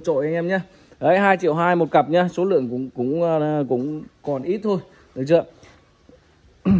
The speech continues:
Rồi, tiếp tục đây là loa, ờ, một đôi loa L K Audio. Thằng này là hai bát hai mươi anh em nhé.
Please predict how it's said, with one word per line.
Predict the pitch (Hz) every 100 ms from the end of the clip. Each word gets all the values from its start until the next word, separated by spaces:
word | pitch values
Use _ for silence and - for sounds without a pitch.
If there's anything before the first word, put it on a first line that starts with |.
| 135
Rồi, | 131 156 160
tiếp | 185
tục | 202
đây | 175 180
là | 175
loa, | 170 180 175 175 180 175 170 170 - _ - - -
ờ, | 143
một | 160 160
đôi | 175 190 190
loa | 190 185 185 185 185
L | 175 175 165 147
K |
Audio. | 185 185 185 185 185 185 175 -
Thằng | 156
này | 156
là | 156
hai | 180 208
bát | 208
hai | 247 240
mươi | 220 214 208
anh | 202
em | 196
nhé. | 214